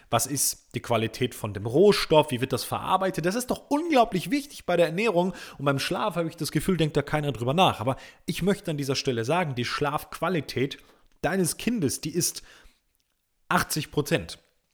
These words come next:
Achtzig Prozent vom Ergebnis haben mit der Schlafqualität zu tun und die anderen zwanzig Prozent sind dann, naja, dass dein Kind genügend schläft. Übrigens, die meisten Probleme, warum Kinder nicht schlafen,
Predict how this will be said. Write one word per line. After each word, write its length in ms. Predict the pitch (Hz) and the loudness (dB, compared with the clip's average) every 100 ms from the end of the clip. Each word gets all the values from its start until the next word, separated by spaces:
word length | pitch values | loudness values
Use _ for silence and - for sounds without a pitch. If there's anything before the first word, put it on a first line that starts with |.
| _ _ - - | _ _ -16 0
Achtzig 480 | 180 180 - 180 - | 0 0 -4 -8 -2
Prozent 360 | 165 - 160 | -2 0 -2
vom 200 | 139 143 | 0 0
Ergebnis 540 | 131 117 156 151 127 - | 0 0 -2 -4 -10 -8
haben 120 | 131 | -6
mit 160 | 123 110 | -4 -4
der 80 | |
Schlafqualität 880 | 107 135 127 151 - 135 131 127 123 | -2 2 0 0 -2 0 0 0 -4
zu 140 | - 120 | -4 -4
tun 220 | 180 170 | -2 -2
und 200 | 123 113 | -6 -6
die 140 | - | -6
anderen 360 | - 165 170 156 | -2 0 0 -2
zwanzig 480 | - 120 139 131 - | -4 -6 -6 -8 -6
Prozent 480 | 127 - 120 117 - - - | -6 -2 -2 -4 -8 -18 -8
sind 360 | 113 135 135 | -2 -2 0
dann, 160 | 135 131 - - | -2 -2 -10 -8
naja, 260 | 107 117 110 - - | -2 0 -2 -6 -6
dass 280 | 113 - - | -4 -2 -4
dein 180 | 120 | -4
Kind 300 | - 135 117 | -4 -6 -6
genügend 320 | 120 117 104 - | -6 -4 -4 -2
schläft. 400 | 143 113 - - _ | 2 0 -2 -14 _
Übrigens, 680 | 202 196 196 196 190 196 - | 4 4 6 4 4 -2 -4
die 100 | 135 | -2
meisten 520 | 120 135 147 - 147 | 2 4 2 -2 -4
Probleme, 420 | - 131 131 123 | -2 2 2 2
warum 260 | 113 113 117 | -2 -4 -4
Kinder 240 | 135 113 | -4 -4
nicht 160 | 98 - | -4 -2
schlafen, 520 | 151 180 180 180 | 4 6 6 0